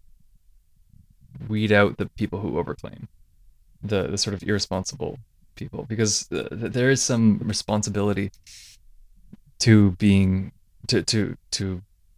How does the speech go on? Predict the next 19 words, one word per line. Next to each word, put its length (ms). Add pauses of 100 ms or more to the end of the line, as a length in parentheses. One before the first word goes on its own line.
(180)
being 160
considered 360
an 120
expert, 340 (400)
'cause 160
it, 140
it's, 140
it's 180
a 20
s-, 180
it's 140
a 40
social 520
label. 480
It's 140
a 40
kind 200
of 120
class. 460